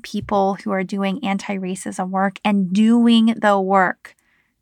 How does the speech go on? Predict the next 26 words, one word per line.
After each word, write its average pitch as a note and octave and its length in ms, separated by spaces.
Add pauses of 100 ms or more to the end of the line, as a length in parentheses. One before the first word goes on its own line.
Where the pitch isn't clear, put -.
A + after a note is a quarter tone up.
(220)
All F#3 100
right, F#3 360
go G#3 200
and G3 280
do A#3+ 380
the A#3+ 100
work, G#3+ 340
like F#3+ 200
Rachel's G#3+ 420
free A3 300
challenge, G#3 880
do A3+ 200
the A#3 120
work A3+ 180
challenge G3+ 640
of G3+ 120
really A3 540
digging A3+ 360
deep G#3 280
and F#3+ 140
seeing G3+ 300
how G#3 180
you G3 180
may F#3+ 160
have F#3+ 240
some G3 280